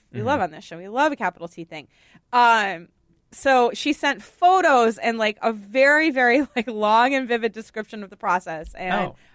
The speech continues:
Speaker 1: on and on and on. And so I was like, "Okay, I feel very confident that this will work."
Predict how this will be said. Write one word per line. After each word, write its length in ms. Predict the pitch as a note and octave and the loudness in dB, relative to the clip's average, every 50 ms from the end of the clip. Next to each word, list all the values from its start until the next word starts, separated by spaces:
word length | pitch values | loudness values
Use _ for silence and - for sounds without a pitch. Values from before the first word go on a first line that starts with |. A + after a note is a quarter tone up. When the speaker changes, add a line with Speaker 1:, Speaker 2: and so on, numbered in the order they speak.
| _ _ - | _ _ 0
Speaker 1:
on 200 | A#3 A3+ A#3 A#3 | 2 2 2 2
and 80 | A#3 A3+ | 0 -2
on 100 | G#3+ G#3+ | -2 -2
and 140 | G#3 G3+ F#3 | -4 -4 -4
on. 160 | E3 D3+ - _ _ _ _ _ _ _ _ - | -6 -6 -10 _ _ _ _ _ _ _ _ -6
And 380 | B3 B3+ B3+ A#3+ A#3+ A#3+ B3 | -2 0 2 2 2 0 -2
so 160 | - - C4 | -4 0 4
I 100 | A#3+ A#3+ B3 | 4 4 4
was 100 | B3+ A#3 | 2 0
like, 140 | C4 B3 - | -2 0 0
"Okay, 340 | C#4 F#4 F4+ C#4 A3+ G#3+ - | 0 0 2 2 2 2 2
I 320 | - G#3 G#3 G#3+ A3 A#3 A3+ | 0 0 2 2 0 0 -2
feel 400 | - _ A#3+ A#3 A#3 A3+ A3+ G#3+ | -4 _ 0 2 2 2 2 0
very 280 | F#3+ G#3+ G#3 A3 B3+ | -2 -2 -2 -2 -2
confident 480 | - - F#3 F3 E3+ F#3+ F#3 F3+ F3 E3+ | -4 -6 -8 -10 -10 -10 -12 -14 -14 -14
that 160 | F3 E3 _ | -18 _ _
this 240 | F3 E3+ - - - | -16 -16 -16 -20 -16
will 160 | E3+ F3 G3 | -14 -8 -2
work." 280 | A#3+ C#4+ C#4 C4+ - | 0 0 0 0 -2